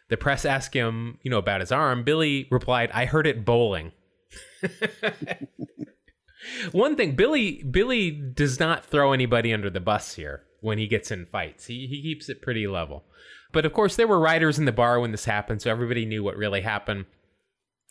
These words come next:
Uh, Ever the Scrapper, though, the only thing that Billy complained about the fight was that Whitson had kicked him.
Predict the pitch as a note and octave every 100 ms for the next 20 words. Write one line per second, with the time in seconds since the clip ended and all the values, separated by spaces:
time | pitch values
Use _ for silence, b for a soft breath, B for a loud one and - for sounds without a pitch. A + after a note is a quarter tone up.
0 | - G#2+ G#2 - C#3+ E3 C3+ - C#3+ C3
1 | - A#2 A2+ G#2+ G#2 B B B B -
2 | B2 C3+ D#3 G3 F3 F3 C#3+ A#2 C3 C3+
3 | B2 G#2 A#2 A#2+ A2+ G2+ F#2+ - - A3
4 | C3+ C#3+ C3+ C3 A2+ B2+ A#2+ C#3 C#3 C3
5 | F#2+ A2 - - D#3+ - - C#2+